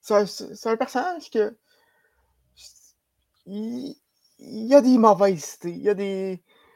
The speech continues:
il, il y a des mauvaises idées, mais il y a, il y a pas de malice non plus,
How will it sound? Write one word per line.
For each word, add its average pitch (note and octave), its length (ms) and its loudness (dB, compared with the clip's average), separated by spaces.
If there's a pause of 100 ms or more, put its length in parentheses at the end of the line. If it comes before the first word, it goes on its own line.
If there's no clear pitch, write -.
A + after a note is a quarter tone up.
(120)
il, - 500 -14 (120)
il - 20 -16
y - 40 -4
a C4 60 -2
des C#4 100 2
mauvaises B3+ 360 0
idées, B3 180 -8
mais G3+ 400 0 (560)
il G3 280 -12
y G#3 80 0
a, D3 80 -2
il D#3+ 60 -6
y G#3+ 40 0
a G#3+ 40 2
pas C#4 160 -2
de A#3+ 60 -4
malice F3 560 -6
non D3 200 -12
plus, F3 200 -20